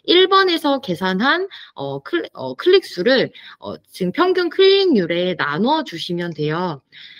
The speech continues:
어, 결국은 사천오백사십오에 나누기 클릭률 삼 프로를 계산하시게 되면 최소 확보하셔야 되는 메타 광고 안에서의 노출수는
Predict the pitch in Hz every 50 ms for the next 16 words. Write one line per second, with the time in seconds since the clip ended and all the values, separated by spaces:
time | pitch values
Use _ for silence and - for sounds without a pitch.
0 | - _ - 131 127 135 - _ - 175 160 160 160 208 202 - 269 311 339 330
1 | - 370 359 - - - 359 359 311 214 165 160 185 180 - - 202 185 - -
2 | 226 175 147 147 151 180 233 285 311 226 165 139 139 151 170 180 - 254 285 285
3 | 285 - 339 349 349 349 339 330 330 339 339 330 339 - 392 403 403 - - 381
4 | 311 196 - - _ _ _ - 180 190 185 - - 151 214 226 226 220 208 -
5 | - - 160 151 156 156 170 208 254 247 208 151 135 - - - - - - -
6 | - - _ - - 349 349 - 370 359 339 359 349 - _ 349 339 330 320 320
7 | 302 311 302 294 285 277 254 240 240 240 240 240 220 160 151 156 - _ - 226
8 | 214 208 208 - 170 160 175 170 196 165 120 156 151 160 190 214 247 247 247 214
9 | 190 190 190 180 156 147 147 - - 240 233 - - 175 180 202 247 262 240 170
10 | 143